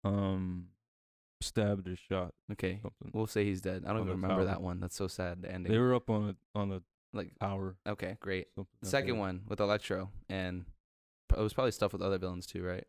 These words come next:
Speaker 1: Yeah, it was, um,
Speaker 2: Electro and,
Speaker 1: it was
Speaker 2: oh, and
Speaker 1: Har-,
Speaker 2: then you,
Speaker 1: Harry
Speaker 2: Harry,
Speaker 1: again,
Speaker 2: yeah,
Speaker 1: but
Speaker 2: Harry
Speaker 1: he
Speaker 2: again.
Speaker 1: was,
Speaker 2: Did he
Speaker 1: he
Speaker 2: die?
Speaker 1: was the Goblin. Uh, no, no, no. He, he was sent to prison.
Speaker 2: Same thing. I'm kidding. Uh, <laughs> and then, and then
Speaker 1: <laughs>
Speaker 2: Electro, did he die?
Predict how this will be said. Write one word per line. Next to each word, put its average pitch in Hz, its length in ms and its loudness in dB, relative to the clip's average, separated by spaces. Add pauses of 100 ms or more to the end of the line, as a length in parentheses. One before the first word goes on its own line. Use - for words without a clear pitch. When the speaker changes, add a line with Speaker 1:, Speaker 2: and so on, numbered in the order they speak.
(140)
Speaker 1:
Yeah, 117 240 6
it 113 80 6
was, 117 300 6
um, 107 720 4
Speaker 2:
Electro 101 440 0
and, 98 120 0
Speaker 1:
it 120 80 8
was 110 140 4
Speaker 2:
oh, 104 120 6
and 110 80 8
Speaker 1:
Har-, 123 140 6
Speaker 2:
then 104 80 2
you, 107 60 4
Speaker 1:
Harry 131 260 6
Speaker 2:
Harry, 110 160 6
Speaker 1:
again, 107 320 4
Speaker 2:
yeah, 95 80 2
Speaker 1:
but 95 100 4
Speaker 2:
Harry 92 160 2
Speaker 1:
he 104 60 4
Speaker 2:
again. 98 100 2
Speaker 1:
was, - 60 -8 (320)
Speaker 2:
Did 113 80 0
he 123 60 2
Speaker 1:
he 110 40 2
Speaker 2:
die? 135 120 6
Speaker 1:
was 190 80 0
the 208 80 0
Goblin. 95 400 0 (880)
Uh, 110 540 4 (640)
no, 123 260 6
no, 120 180 6
no. 110 380 2
He, 120 220 4
he 110 120 2
was 117 120 4
sent 110 160 0
to - 80 -20
prison. 101 320 -2 (300)
Speaker 2:
Same 98 180 -4
thing. 95 220 -8 (260)
I'm 92 80 -6
kidding. 87 220 -2 (260)
Uh, 113 400 8
<laughs> 104 40 6
and - 180 8
then, - 240 6 (260)
and 139 100 6
then 127 400 6
Speaker 1:
<laughs> - 60 -4
Speaker 2:
Electro, 143 380 4
did 120 160 4
he 139 120 4
die? 92 360 4